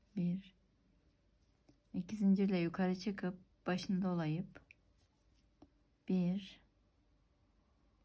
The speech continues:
iki, üç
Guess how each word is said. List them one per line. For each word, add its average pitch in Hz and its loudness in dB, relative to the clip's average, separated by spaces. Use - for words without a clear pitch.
iki, 190 -2
üç 208 -4